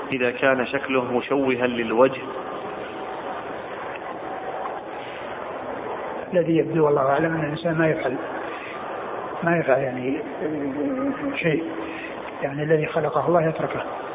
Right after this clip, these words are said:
Speaker 1: ما حكم من استهزأ باللحية لأنه يقول:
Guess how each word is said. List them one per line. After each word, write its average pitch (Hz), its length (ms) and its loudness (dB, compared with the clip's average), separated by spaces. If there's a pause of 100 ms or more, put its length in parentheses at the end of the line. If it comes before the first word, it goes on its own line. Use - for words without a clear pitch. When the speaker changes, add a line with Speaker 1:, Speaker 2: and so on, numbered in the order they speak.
(1800)
Speaker 1:
ما 139 240 6
حكم 147 400 4
من 143 120 4
استهزأ 139 560 2
باللحية 131 540 2
لأنه 135 580 2
يقول: 143 460 6